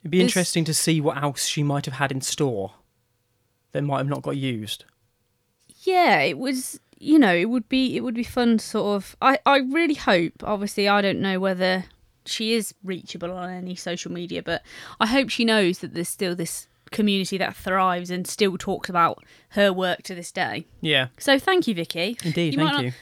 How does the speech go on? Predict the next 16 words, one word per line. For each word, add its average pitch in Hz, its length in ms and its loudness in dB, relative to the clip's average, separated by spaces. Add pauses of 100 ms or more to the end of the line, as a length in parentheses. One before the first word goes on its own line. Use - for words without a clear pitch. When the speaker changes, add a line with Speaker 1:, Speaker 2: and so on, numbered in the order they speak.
Speaker 2:
There's 247 120 0
a 269 60 0
bug 370 260 6
on 359 120 6
my 339 100 6
pop - 340 2 (260)
shield 269 400 -2
thing. 247 560 -4 (220)
It's - 100 -20
gone 185 220 -6
now. 180 220 -6 (260)
Is 240 140 -8
it 302 40 0
a 285 60 0
pop - 240 -2
shield? 294 420 -2